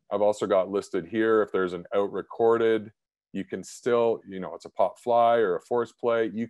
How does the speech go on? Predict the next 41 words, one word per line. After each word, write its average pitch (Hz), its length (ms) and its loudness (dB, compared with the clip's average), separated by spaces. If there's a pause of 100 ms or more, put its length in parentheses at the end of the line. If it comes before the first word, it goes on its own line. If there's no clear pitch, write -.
(140)
you 113 160 -12
can, 107 280 -12
we 107 100 -8
still 131 360 -4
encourage 107 440 -6
you 117 120 -6
to 98 80 -8 (120)
have 98 240 -4
that 95 300 -2
runner 98 480 -8 (380)
remain 95 500 -4
as 95 140 -6
a 87 60 -4
base 85 400 -12
runner 120 300 -4
and 95 180 -10
explain 95 500 -10
to 98 80 -12
them, 80 260 -10
"Okay, 110 380 -2 (460)
you 117 180 -4
hit 151 160 0
the 151 60 -2
ball, 117 500 0
great 110 300 -2
hit. 113 260 -2 (560)
That 95 220 0
ball 101 220 4
was 90 160 -4
caught 117 320 2
in 117 40 -12
the 104 160 -4
air." 117 240 -4
So 98 280 -6
in 92 220 -8
traditional 110 520 -2
baseball, 113 500 -2
you 107 160 -4
would 104 180 -4
normally 98 420 -6
be 95 220 -6